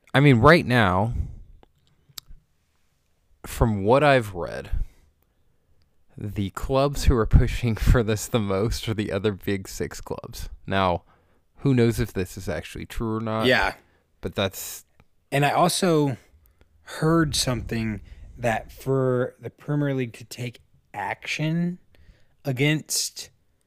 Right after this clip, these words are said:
Speaker 2: an, a team kind of in this manner, they need fifteen votes.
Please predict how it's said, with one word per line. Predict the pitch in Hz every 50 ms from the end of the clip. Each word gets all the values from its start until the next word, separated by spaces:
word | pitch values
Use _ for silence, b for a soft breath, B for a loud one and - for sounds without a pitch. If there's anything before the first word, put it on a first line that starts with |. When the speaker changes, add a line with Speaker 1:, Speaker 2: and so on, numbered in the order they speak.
| _ _ _ _ _ _ _ _ _ _ _ _ _ _ _ _ _ _ _ _ -
Speaker 2:
an, | - 127 123 120 120 120 - - - -
a | - 110
team | - - - - - 127 123 123 143 165 190 214 233 196 - - _ _ _ _ _ _ _ _ _ _ _ _ _ _ _ _ _ _ _ _
kind | - - 143 143 135 131
of | 131 120 117
in | 107 127 135 135 131
this | 131 127 120 - -
manner, | 120 117 113 107 110 120 135 151 165 180 185 196 196 196 185 - _ _ _ _ _ _ _ _ _
they | - 139 135
need | 143 139 117
fifteen | - - - 147 131 - - - 139 120 107
votes. | 98 110 107 - - _ - - - -